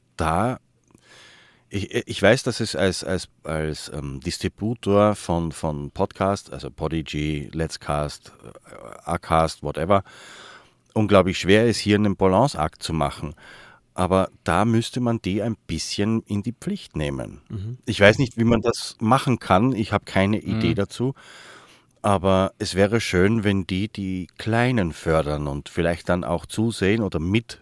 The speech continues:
Speaker 1: schuld dran sind, als wenn aus einem Kleinen ein Großer wird.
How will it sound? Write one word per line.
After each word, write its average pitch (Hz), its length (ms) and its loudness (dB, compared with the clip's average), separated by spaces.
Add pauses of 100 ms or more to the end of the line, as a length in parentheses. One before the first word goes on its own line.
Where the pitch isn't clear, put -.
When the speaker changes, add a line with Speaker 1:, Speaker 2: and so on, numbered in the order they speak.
Speaker 1:
schuld 98 500 -2
dran 104 160 0
sind, 117 220 -2
als 90 160 -2
wenn 87 160 -2
aus 87 140 -4
einem 78 260 -4
Kleinen 82 480 -2
ein 101 180 -8
Großer 107 480 -4
wird. 60 240 -12